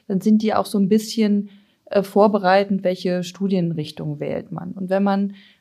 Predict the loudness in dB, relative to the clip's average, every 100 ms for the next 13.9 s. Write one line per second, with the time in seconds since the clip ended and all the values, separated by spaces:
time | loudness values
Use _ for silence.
0 | _ 2 2 2 -10 -18 -14 -14 -10 -4
1 | -2 0 -2 2 4 4 2 0 -2 0
2 | 0 0 0 -4 -4 -4 -2 0 0 -2
3 | -4 -6 -6 -8 -6 -4 -2 0 -2 -2
4 | -4 -4 -4 -2 -2 0 0 2 2 0
5 | -2 -2 -4 -4 -8 -12 _ _ _ -20
6 | -8 -2 0 0 -4 -6 -8 -8 -8 -4
7 | -4 -2 -2 -2 0 0 -2 -4 0 0
8 | 0 -6 -6 -6 -10 _ -20 _ _ -4
9 | -2 -4 -4 0 0 0 -2 -4 -2 -4
10 | -4 -8 -8 -4 -2 -2 -6 -6 -8 -6
11 | -8 -8 -8 -2 0 2 4 2 2 -6
12 | -4 -2 -2 -2 -2 -2 -8 -6 -4 -2
13 | -4 -2 -2 -2 -4 -8 -6 -6